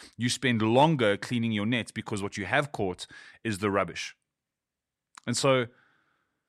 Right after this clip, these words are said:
the fi-, the nets needed to be cleaned, not from fish. They were hoping to have caught them, but they didn't, but from the stuff that reminded them of the fruitless night they had just had.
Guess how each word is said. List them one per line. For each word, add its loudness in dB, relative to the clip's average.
the -4
fi-, -4
the -2
nets 0
needed 0
to -8
be -6
cleaned, -12
not 0
from -4
fish. -4
They 0
were 2
hoping 0
to -2
have -8
caught -6
them, -2
but -4
they -2
didn't, -8
but -8
from -4
the -2
stuff -4
that -6
reminded -2
them -4
of -10
the -8
fruitless -6
night -6
they -4
had -6
just -8
had. -12